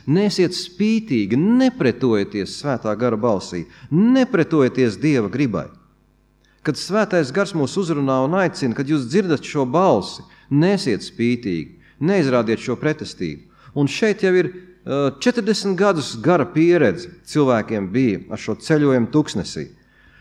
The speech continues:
Ā, man arī ir bijusi izdevība tuksnesī, tas ir kaut kas īpašs. Tuksnesis ir, ir vieta, kā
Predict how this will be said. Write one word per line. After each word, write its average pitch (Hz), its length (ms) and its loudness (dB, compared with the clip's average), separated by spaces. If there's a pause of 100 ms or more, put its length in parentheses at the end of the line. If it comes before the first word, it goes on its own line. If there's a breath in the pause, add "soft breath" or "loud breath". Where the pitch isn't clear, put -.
(180 soft breath)
Ā, 110 560 0 (440)
man 175 160 4
arī 175 120 4
ir 139 80 -4
bijusi 170 300 2
izdevība 151 380 0
tuksnesī, 147 520 0 (320)
tas 175 180 0
ir 165 100 0
kaut 165 120 2
kas - 220 -4
īpašs. 175 440 -2
Tuksnesis 160 600 -2 (100)
ir, 123 140 -2 (420 loud breath)
ir 120 160 -2
vieta, 156 360 2
kā 131 160 2